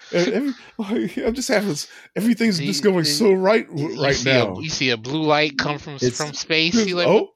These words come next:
Speaker 2: the f-, what is
Speaker 1: <laughs>
Speaker 2: this?"
Speaker 3: I mean, and the, you gotta think too, like, it's, it's orbiting the Earth, so, like, it's not stationary. Like, it's, it's constantly gonna be over some country.
Speaker 1: Yeah.
Speaker 3: So, like, just, like, you don't wanna be that country. Just, like, it's just there, right? We're not being shot. It's just, it just
Speaker 1: But that's
Speaker 3: happened to
Speaker 1: the
Speaker 3: be
Speaker 1: other
Speaker 3: there.
Speaker 2: I don't
Speaker 1: thing.
Speaker 2: wanna
Speaker 1: It's
Speaker 2: sit in
Speaker 1: like,
Speaker 2: there. This is
Speaker 1: if it sits, that's even scarier,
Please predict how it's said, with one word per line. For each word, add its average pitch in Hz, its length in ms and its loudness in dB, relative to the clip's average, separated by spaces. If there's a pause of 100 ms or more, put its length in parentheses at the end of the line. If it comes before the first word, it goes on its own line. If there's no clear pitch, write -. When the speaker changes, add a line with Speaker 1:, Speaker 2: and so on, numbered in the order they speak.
Speaker 2:
the 117 100 -12
f-, - 280 -20
what 196 160 -16
is - 140 -6
Speaker 1:
<laughs> 381 100 0
Speaker 2:
this?" - 340 -8 (280)
Speaker 3:
I 127 60 0
mean, 147 180 0
and 135 280 2
the, 147 120 0
you 135 200 0
gotta 127 120 0
think 139 200 -2
too, 131 180 0
like, 101 140 2
it's, 101 180 -2
it's 113 240 -2
orbiting 123 440 0
the 92 120 -2
Earth, 107 260 -2
so, - 200 -2
like, 92 220 0
it's 110 120 -4
not 120 160 0
stationary. 87 580 -4
Like, 90 140 -4
it's, 104 160 -4
it's 107 140 -2
constantly 107 500 -4
gonna 98 120 0
be 98 180 -2
over 101 280 0
some 95 320 -4
country. 87 540 -10
Speaker 1:
Yeah. 123 240 -6
Speaker 3:
So, 98 240 -2
like, 92 220 0
just, 101 180 -4
like, 98 140 0
you 104 100 0
don't 110 140 0
wanna 107 140 0
be 101 100 2
that 95 160 0
country. 92 180 -4
Just, 90 100 -6
like, 90 200 -2 (240)
it's 120 180 -2
just 98 180 -2
there, 92 220 -2
right? 87 260 -4
We're 104 140 -6
not 101 160 -2
being 85 160 -4
shot. 90 380 -6
It's 90 120 -8
just, 90 280 -4
it 95 80 -6
just 87 240 -6
Speaker 1:
But 98 180 -2
that's 190 140 0
Speaker 3:
happened 180 80 -4
to 139 60 0
Speaker 1:
the - 20 2
Speaker 3:
be 170 80 2
Speaker 1:
other 208 80 0
Speaker 3:
there. 160 80 2
Speaker 2:
I 180 100 2
don't - 120 2
Speaker 1:
thing. - 100 0
Speaker 2:
wanna 165 160 2
Speaker 1:
It's 175 80 -2
Speaker 2:
sit 170 100 -4
in 151 60 4
Speaker 1:
like, 123 160 2
Speaker 2:
there. 107 240 -2
This 135 260 -12
is 156 160 -14
Speaker 1:
if 165 340 -6
it 190 160 2
sits, - 580 -6
that's 170 300 -2
even 185 280 -6
scarier, 147 840 -6